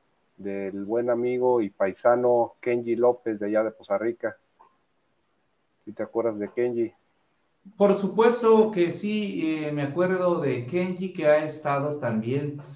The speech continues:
Speaker 2: en la Cámara de Diputados, en la Cámara de
Speaker 1: Sí.
Speaker 2: Senadores, por ahí están, este, pues, promoviendo esta cuestión, su,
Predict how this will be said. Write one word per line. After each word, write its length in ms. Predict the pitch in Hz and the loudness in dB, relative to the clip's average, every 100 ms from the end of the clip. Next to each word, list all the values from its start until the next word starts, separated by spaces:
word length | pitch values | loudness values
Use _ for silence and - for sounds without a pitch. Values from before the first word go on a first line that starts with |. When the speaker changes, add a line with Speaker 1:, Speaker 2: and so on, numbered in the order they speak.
| - _ _ | -20 _ _
Speaker 2:
en 200 | 151 143 | -2 2
la 120 | 131 | 2
Cámara 380 | 135 143 143 135 | 2 0 0 0
de 200 | 127 113 | 0 -2
Diputados, 760 | 107 95 95 - 110 151 175 127 | -4 -8 -10 -4 0 0 0 -2
en 100 | 104 | -6
la 120 | 98 | -4
Cámara 380 | 135 139 135 113 | -2 0 0 0
de 400 | 104 113 120 - - | -2 -4 -6 -10 -18
Speaker 1:
Sí. 100 | - 139 | -8 -6
Speaker 2:
Senadores, 640 | 120 110 110 147 180 175 | -4 -2 0 2 2 -2
por 180 | - 139 | -2 0
ahí 460 | 139 185 214 - - - - | 0 0 -4 -8 -18 -20 -14
están, 800 | 156 - 185 190 190 180 175 - | -12 0 4 6 4 2 -4 -8
este, 880 | 143 139 135 - - 139 123 120 120 123 | -6 -4 -4 -8 -12 -6 -4 -4 -6 -8
pues, 180 | 160 | -14
promoviendo 960 | - 180 190 202 202 220 185 147 151 147 _ _ _ _ | -8 -2 0 0 0 0 0 0 -4 -6 _ _ _ _
esta 960 | 160 165 165 175 170 156 147 143 143 - | -14 -12 -6 -2 0 0 0 -2 -6 -10
cuestión, 840 | - 123 123 151 160 175 185 185 175 | -8 -8 -8 -6 0 2 2 0 -4
su, 840 | - 151 143 123 120 117 - - | -10 -8 -6 -4 -2 -4 -6 -10